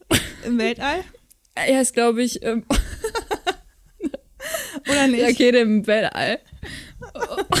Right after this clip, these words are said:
Speaker 2: Und die zerschießt den Mars.
Speaker 1: Genau. Und wenn du die Rakete auch in deinen Arm jagst, dann zerschießt die auch den Virus, das Virus.
Speaker 2: Genau.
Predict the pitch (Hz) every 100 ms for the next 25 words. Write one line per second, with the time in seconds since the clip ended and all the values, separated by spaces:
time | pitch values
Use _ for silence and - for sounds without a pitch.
0 | - 277 254 233 233 240 240 226 185 180
1 | 180 - - - - 269 247 202 - 233
2 | 220 233 240 240 226 226 220 269 254 233
3 | 233 214 220 262 262 262 226 226 233 226
4 | 240 - 190 190 214 208 196 196 220 -
5 | 208 - 196 - 214 226 214 165 175